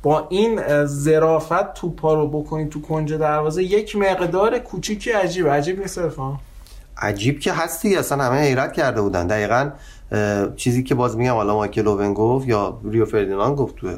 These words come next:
Speaker 2: برنامه، اه، گری لینکر، گفتن که اگه تیمت خوب دیگه ای بود، این بازی مثلاً سه دو یا چهار دو می‌شد، هفتا نمی‌شد. ولی اینا دقیقاً تو بهترین وضعیتشون بودن، بهترین ضربه آخرا رو زدن.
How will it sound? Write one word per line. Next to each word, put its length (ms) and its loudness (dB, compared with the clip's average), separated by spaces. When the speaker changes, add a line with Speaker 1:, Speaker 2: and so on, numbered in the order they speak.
Speaker 2:
برنامه، 320 -10
اه، 1040 -16
گری 240 0
لینکر، 520 -4
گفتن 400 0
که 240 2
اگه 240 2
تیمت 460 2
خوب 380 2
دیگه 300 4
ای 160 6
بود، 180 4
این 120 4
بازی 220 4
مثلاً 360 2
سه 380 2
دو 400 4
یا 100 4
چهار 280 0
دو 220 4
می‌شد، 340 -2
هفتا 420 -2
نمی‌شد. 460 0
ولی 200 2
اینا 340 4
دقیقاً 540 0
تو 140 -4
بهترین 440 0
وضعیتشون 540 0
بودن، 200 2
بهترین 340 0
ضربه 220 2
آخرا 360 0
رو 80 2
زدن. 280 -4